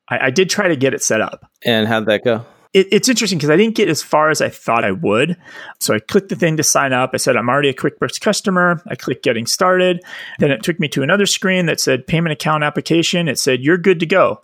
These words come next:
Speaker 1: We got your information, charge on." Okay, I hit an okay button and that's it. So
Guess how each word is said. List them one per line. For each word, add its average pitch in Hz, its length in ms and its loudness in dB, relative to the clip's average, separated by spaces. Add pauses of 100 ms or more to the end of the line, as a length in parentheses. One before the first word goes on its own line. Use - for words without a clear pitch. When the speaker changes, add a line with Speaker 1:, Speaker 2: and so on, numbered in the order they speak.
(260)
Speaker 1:
We 120 100 0
got 147 200 0
your 160 100 -4
information, 151 540 -4
charge 143 340 0
on." 135 280 -2
Okay, 127 340 0
I 107 60 -2
hit 139 120 -4
an 139 120 -4
okay 123 260 -2
button 127 320 -2
and 104 260 -12
that's 113 220 -6
it. - 180 -6 (240)
So 139 240 2